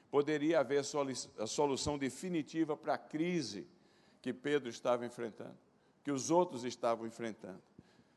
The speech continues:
Pedro volta à velha vida e ele diz, "Desisti de vez de Jesus."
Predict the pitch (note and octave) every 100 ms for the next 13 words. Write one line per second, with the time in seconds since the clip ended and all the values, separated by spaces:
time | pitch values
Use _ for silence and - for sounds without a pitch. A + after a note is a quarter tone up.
0 | _ D#3+ F#3 F#3+ F3+ D3 D#3+ D#3+ D3 C3
1 | E3 D3+ A#2+ D3 F3+ E3+ G3 - - -
2 | - C#3+ E3+ D#3 C3+ C3+ B2 D#3 E3+ E3
3 | C3+ - F#3+ E3+ D3+ D3 E3 D#3+ C#3+ C#3
4 | D#3 A#2 B2+ A2 - -